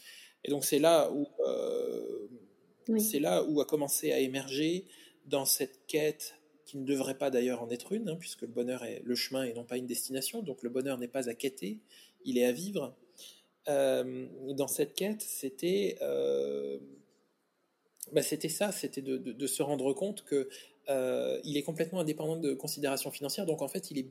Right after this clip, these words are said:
Speaker 1: les, les considérations psychologiques et spirituelles sont beaucoup, beaucoup, beaucoup plus centrales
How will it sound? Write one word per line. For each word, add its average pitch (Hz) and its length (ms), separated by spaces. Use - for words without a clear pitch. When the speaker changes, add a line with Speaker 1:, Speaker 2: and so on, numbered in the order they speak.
Speaker 1:
les, 143 220
les 156 100
considérations 143 500
psychologiques 156 540
et 131 40
spirituelles 147 640
sont - 280
beaucoup, 165 420
beaucoup, 156 460
beaucoup 156 260
plus 156 180
centrales 147 680